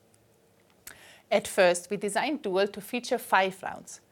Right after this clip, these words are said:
We then analyzed the players' behavior and understood that quite a few of them abandoned the game midway.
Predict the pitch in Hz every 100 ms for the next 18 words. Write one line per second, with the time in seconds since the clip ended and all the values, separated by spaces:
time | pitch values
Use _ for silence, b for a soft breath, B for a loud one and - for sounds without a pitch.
0 | b b b 202 208 277 403 240 294 262
1 | 170 175 170 - 196 180 - - 185 185
2 | 175 139 - 175 170 175 - 269 180 156
3 | - - 262 247 226 226 185 156 160 180
4 | - 165 208 311 269 185 160 170 190 196
5 | 202 170 151